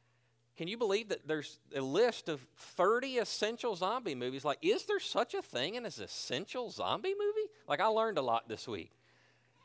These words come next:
So as we c-, lean into that, <laughs> I see some of you shaking your head. I don't get it, but that's cool. Uh, what is our fascination with this idea of the post-dead or the walking dead? And I propose today that it might be because that's what all of us are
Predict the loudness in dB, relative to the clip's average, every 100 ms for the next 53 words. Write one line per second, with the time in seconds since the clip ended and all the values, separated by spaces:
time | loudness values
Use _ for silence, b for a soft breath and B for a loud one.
0 | b b 4 4 6 2 0 -2 2 4
1 | 4 4 4 4 0 0 2 2 2 0
2 | 2 2 0 2 0 2 4 6 6 6
3 | 4 2 0 0 0 -2 -2 -4 0 2
4 | 2 B B B B B 6 6 6 4
5 | 4 2 0 -2 -2 -6 -4 -6 -4 -6
6 | -4 -4 -4 -4 -6 -6 -8 -8 -6 -6
7 | -4 0 0 0 -4 2 2 2 0 0
8 | 2 2 0 2 2 2 -8 -8 -4 -2
9 | -2 -4 -10 B B B B B B 0
10 | 2 2 6 6 6 4 2 4 2 -2
11 | -4 0 0 0 -2 -2 -2 -4 -8 -10
12 | -10 -10 -12 -4 2 4 4 2 0 -6
13 | -6 -6 -4 -4